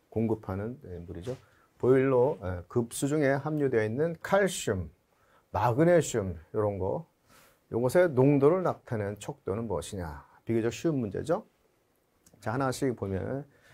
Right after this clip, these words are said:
일 번의 탁도는요, 물의 흐린 정도죠. 탁한 정도. 요것을 정량적으로 나타내는 건데요. 에, 증류수 일에다가 고룡토를 일 미리그램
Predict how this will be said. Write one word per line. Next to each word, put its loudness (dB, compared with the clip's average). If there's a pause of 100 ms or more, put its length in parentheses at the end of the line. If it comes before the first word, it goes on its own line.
(120)
일 6
번의 4
탁도는요, 0 (600)
물의 4
흐린 4
정도죠. 0 (140)
탁한 -6
정도. -8 (540)
요것을 2
정량적으로 4
나타내는 -4
건데요. -4 (600)
에, -2
증류수 6
일에다가 4 (240)
고룡토를 2
일 6
미리그램 2